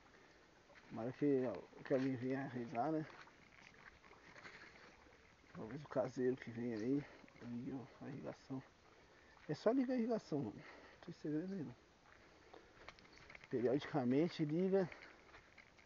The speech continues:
Tem que ser todos os dias, né? Mas se ligar periodicamente, acho que vinha também. Eu até, até final de semana tô aqui. Eu vou depender da boa vontade deles.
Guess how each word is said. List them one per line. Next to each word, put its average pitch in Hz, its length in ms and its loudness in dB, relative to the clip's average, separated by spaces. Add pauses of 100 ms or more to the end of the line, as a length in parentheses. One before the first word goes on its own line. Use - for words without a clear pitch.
(840)
Tem 160 80 4
que - 60 -2
ser 196 120 8
todos 220 220 6
os 226 180 2
dias, 170 360 4
né? 139 180 6
Mas 147 140 0
se - 80 -8
ligar 175 180 -2
periodicamente, 180 680 -6
acho - 160 -16
que - 80 -12
vinha 170 360 -8
também. 127 280 -12 (1700)
Eu 160 160 6
até, 185 480 8 (1900)
até 156 140 -2
final 170 220 0
de - 80 -8
semana 165 280 4
tô 175 140 4
aqui. 175 380 2 (1800)
Eu 143 80 0
vou 147 80 0
depender 156 400 2
da 156 120 2
boa 156 160 4
vontade 151 380 2
deles. 117 340 -6